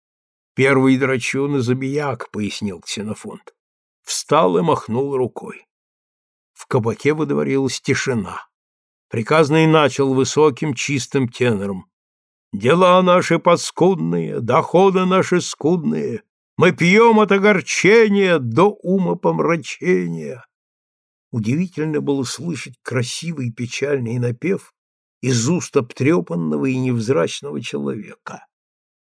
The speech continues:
Но вот он кончил и по-регенски взмахнул руками. Хор подхватил: «Эй, наливай, пей, выпивай, все трын-трава, пропадай голова».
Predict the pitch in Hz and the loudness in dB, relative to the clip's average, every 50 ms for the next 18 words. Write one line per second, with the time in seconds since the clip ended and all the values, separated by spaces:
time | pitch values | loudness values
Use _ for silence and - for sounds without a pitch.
0 | _ _ _ _ _ _ 127 160 185 196 202 208 202 190 160 123 - 160 175 175 | _ _ _ _ _ _ 2 4 4 6 4 4 2 2 2 2 4 4 4 4
1 | 175 - - - 202 202 202 - 175 143 123 160 156 147 160 180 185 156 165 165 | 4 0 -2 -4 -4 -4 -2 -4 -4 2 4 6 6 6 6 4 2 2 0 -2
2 | 135 - - - 160 151 123 123 123 139 139 127 - - - 170 160 160 160 156 | -2 -4 -2 0 0 0 2 2 2 2 2 2 0 -2 -6 -2 0 2 4 4
3 | 156 - - 147 143 135 120 107 95 90 - _ _ _ _ _ _ - - 147 | 2 2 2 0 0 2 0 -2 -4 -6 -12 _ _ _ _ _ _ -2 2 4
4 | 175 202 185 156 - - 135 131 - - 151 160 170 156 - - 170 156 143 135 | 6 6 4 4 2 0 -2 0 0 -2 4 4 4 4 4 2 2 4 4 4
5 | 117 107 - - - 160 190 233 254 262 254 240 240 233 208 202 202 202 202 208 | 2 -2 -4 -2 2 4 6 8 8 8 8 6 6 4 2 2 2 2 4 4
6 | 214 208 185 170 185 202 202 190 180 175 151 127 - _ _ _ 156 214 247 262 | 4 6 6 6 6 6 4 2 2 0 -2 -2 -6 _ _ _ 6 6 8 8
7 | 247 240 233 226 214 208 202 180 175 170 202 208 175 - 175 185 185 185 190 190 | 8 8 6 6 2 2 0 -2 0 0 0 0 2 2 0 2 4 4 2 4
8 | 190 185 175 165 156 135 117 - _ _ _ _ _ - - - - 254 294 285 | 4 2 2 2 0 0 -2 -6 _ _ _ _ _ -8 -8 2 4 6 8 8
9 | 269 214 - - 196 208 220 214 190 170 - - 123 131 160 180 180 156 143 156 | 6 6 4 0 2 4 4 2 2 0 -4 -2 0 2 4 4 4 2 4 4
10 | 185 190 185 175 156 - - 123 131 139 - - 165 156 160 180 208 214 208 185 | 4 6 4 2 2 2 0 2 2 2 0 0 -2 0 0 0 0 0 -2 -4
11 | - - 131 131 127 135 143 156 151 143 139 139 135 131 123 123 117 107 | -8 -10 -12 -10 -4 -2 -2 -2 0 -2 -4 -4 -4 -4 -6 -6 -8 -12